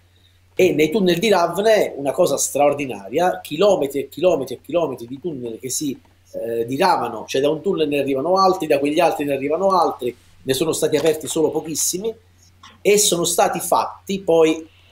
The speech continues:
tappati in secondo momento, adesso li stanno riaprendo. Quindi una civiltà li ha costruiti, un'altra civiltà li ha tappati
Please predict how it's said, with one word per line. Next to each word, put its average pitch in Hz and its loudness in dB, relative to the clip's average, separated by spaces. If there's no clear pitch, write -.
tappati 127 0
in 131 -8
secondo 165 -2
momento, 147 -2
adesso 147 0
li 151 0
stanno 139 -2
riaprendo. 120 -4
Quindi 127 -12
una 123 -8
civiltà 151 0
li 196 4
ha 180 2
costruiti, 156 -4
un'altra 180 0
civiltà 160 0
li 123 0
ha 127 -4
tappati 151 -4